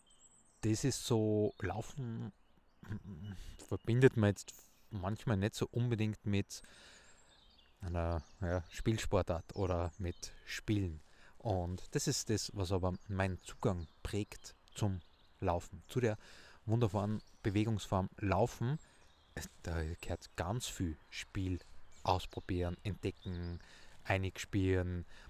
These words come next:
eigenen Rhythmus finden, Leichtigkeit gehört da für mich mit dazu. Und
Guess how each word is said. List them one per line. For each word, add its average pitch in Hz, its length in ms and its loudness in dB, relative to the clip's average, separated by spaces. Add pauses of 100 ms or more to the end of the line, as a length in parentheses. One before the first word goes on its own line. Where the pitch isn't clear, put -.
(320)
eigenen 98 420 2
Rhythmus 101 400 -2
finden, 90 760 -4
Leichtigkeit 92 1080 -2
gehört - 240 -2
da 98 160 4 (120)
für - 140 -4
mich 98 300 0
mit 110 180 0
dazu. - 240 -4 (400)
Und 196 320 4